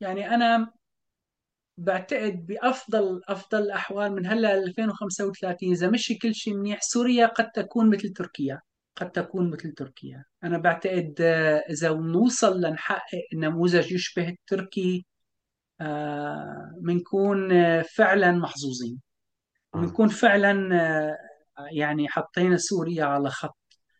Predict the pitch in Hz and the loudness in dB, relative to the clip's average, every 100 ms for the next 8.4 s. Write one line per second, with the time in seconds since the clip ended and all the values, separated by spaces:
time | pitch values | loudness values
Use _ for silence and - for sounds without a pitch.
0 | _ _ - 120 151 143 123 - - _ | _ _ -10 2 2 2 -2 -8 -20 _
1 | _ _ _ _ - 220 254 - 240 285 | _ _ _ _ 4 6 4 0 4 6
2 | 269 285 269 254 226 240 247 226 - 262 | 6 4 4 6 4 2 2 0 2 2
3 | 254 247 247 254 262 - _ 262 269 - | 2 0 0 0 -2 -8 _ -2 0 2
4 | 147 131 120 120 _ - 110 131 143 160 | 2 0 -4 -12 _ -20 -14 -10 -4 -2
5 | 165 - - - 180 175 - 196 214 247 | -2 -4 -10 -6 0 0 4 8 10 10
6 | 247 247 208 190 - - 202 196 196 180 | 10 10 6 4 -2 -2 0 2 2 0
7 | 160 165 180 175 170 160 - 175 - 254 | -4 0 0 0 -2 -6 -4 -4 4 6
8 | 160 - 139 | 6 0 -8